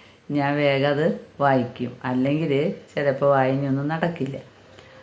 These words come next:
അതുകൊണ്ട് ഞാൻ ഇടുന്നത് കാത്തിരിക്കൊന്നും വേണ്ട, നിങ്ങൾ വണക്കമാസം വായിക്കണം മാലാഖമാരുടെ. പിന്നെ ഞാൻ ഇന്ന്, ഇന്ന് രണ്ടാം തീയതിയാണ് നമ്മുടെ കാവൽ മാലാഖയുടെ തിരുനാളാണ്. പ്രിയ കൂട്ടുകാരെ, നമ്മൾ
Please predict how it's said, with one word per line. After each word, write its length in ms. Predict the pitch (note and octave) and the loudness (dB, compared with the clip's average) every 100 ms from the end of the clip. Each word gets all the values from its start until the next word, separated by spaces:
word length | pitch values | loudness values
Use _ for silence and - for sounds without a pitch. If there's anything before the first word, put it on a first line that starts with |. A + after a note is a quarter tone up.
| - - - | -20 -10 0
അതുകൊണ്ട് 340 | E3 E3 E3 F#3 | 2 4 4 4
ഞാൻ 500 | F#3 F3 F#3 G#3 G#3 - | 4 4 4 2 -2 -4
ഇടുന്നത് 460 | F3+ D#3 F3+ F3+ G3 | -2 0 2 0 2
കാത്തിരിക്കൊന്നും 920 | F3+ E3+ E3+ G3 F3+ F3 F3 F3+ F3+ | 4 4 2 0 0 -2 0 0 2
വേണ്ട, 220 | E3+ D#3 | 0 2
നിങ്ങൾ 480 | E3 D#3 C#3+ D3+ E3+ D#3+ | 2 2 0 0 -2 0
വണക്കമാസം 800 | D3 C#3 C#3+ C#3+ C#3+ D3 E3+ E3 | 0 0 -2 0 -2 0 0 2
വായിക്കണം 680 | C#3+ C3 B2+ C3 C#3+ F3 F3 | 2 0 -2 -2 0 -2 -4
മാലാഖമാരുടെ. 960 | C#3+ C3+ C3 B2+ B2+ B2+ A#2+ A#2 C3+ - - - - - - - - - - - - - - - | -2 0 0 0 0 0 -2 -2 -2 -4 -14 -20 -20 -20 -20 -20 -20 -20 -20 -20 -20 -20 -20 0
പിന്നെ 200 | A3+ A3 | 4 6
ഞാൻ 300 | G3+ F3 E3+ | 4 4 4
ഇന്ന്, 220 | E3+ E3 | 4 2
ഇന്ന് 320 | D#3+ - E3 E3+ | 0 0 2 4
രണ്ടാം 500 | E3 D3+ D#3 D3+ D3+ | 4 4 2 2 0
തീയതിയാണ് 600 | D#3 D3+ D#3+ C#3+ D#3 D#3+ | -2 2 2 2 0 -2
നമ്മുടെ 240 | C#3+ C#3 C#3 | -2 -2 0
കാവൽ 320 | C#3 C#3 C#3+ D3 | 0 2 2 2
മാലാഖയുടെ 920 | C#3+ C3 C3+ C3+ C3+ C#3 C#3 E3+ G3+ - - | 2 4 2 2 0 0 2 0 0 -4 -2
തിരുനാളാണ്. 600 | D#3+ D#3 D#3 C#3+ A2 - - - - - - - - - - | 0 2 2 0 0 -4 -10 -16 -20 -20 -20 -20 -20 -20 -4
പ്രിയ 180 | F#3 G3+ | 0 2
കൂട്ടുകാരെ, 460 | F3 D#3+ D3+ D3 | 2 2 4 4
നമ്മൾ 720 | E3 D#3+ D3+ D#3 E3+ D3 C#3+ | 4 2 2 2 2 4 2